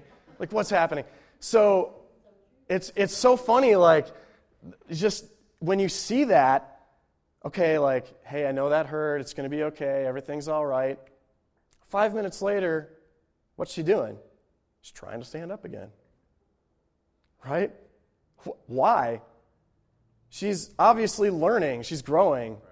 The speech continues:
She's developing her ability to overcome gravity. I,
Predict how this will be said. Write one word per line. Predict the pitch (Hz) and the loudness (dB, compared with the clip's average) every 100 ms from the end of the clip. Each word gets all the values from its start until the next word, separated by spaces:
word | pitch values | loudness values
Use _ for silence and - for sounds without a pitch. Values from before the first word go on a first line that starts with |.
| _ _ _ _ _ | _ _ _ _ _
She's | - 170 | -12 -8
developing | 160 143 180 214 208 202 185 | -6 2 6 6 4 2 -2
her | 170 175 | 0 -2
ability | 143 151 196 180 151 147 - - _ | -2 -2 0 0 0 -4 -8 -20 _
to | - | -4
overcome | 175 180 180 170 180 185 175 165 - _ - | 0 0 0 -4 0 2 2 -2 -8 _ -14
gravity. | 123 151 196 160 131 107 101 _ _ _ _ - - _ _ _ _ _ _ | 0 6 6 6 0 -4 -10 _ _ _ _ -20 -20 _ _ _ _ _ _
I, | - | -18